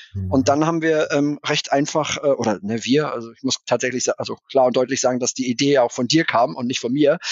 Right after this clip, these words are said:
Speaker 2: Ähm,
Speaker 1: Ja.
Speaker 2: aber in Zusammenarbeit haben wir dann ganz schnell, äh, festgelegt und das Konzept so umgesetzt, dass wir gesagt haben,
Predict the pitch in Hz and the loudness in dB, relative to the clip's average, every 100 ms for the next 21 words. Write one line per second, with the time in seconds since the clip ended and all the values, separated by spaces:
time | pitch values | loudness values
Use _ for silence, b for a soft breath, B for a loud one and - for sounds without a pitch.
0 | B B 185 185 - 127 127 123 143 147 | B B 4 4 4 4 2 2 0 0
1 | 127 131 156 139 139 135 139 139 127 127 | 0 0 2 0 0 0 0 0 0 0
2 | 139 - 135 127 127 127 127 B B B | 0 2 4 2 2 0 0 B B B
3 | _ - 147 - 143 131 127 - 120 120 | _ 0 2 4 4 2 2 -4 -2 0
4 | - 123 - 147 _ 117 123 - 135 120 | 0 -2 0 -2 _ -2 2 4 4 0
5 | 107 117 - 127 - 123 110 123 - 123 | 0 -2 -4 -6 -12 -10 -2 -2 0 0
6 | 123 | 0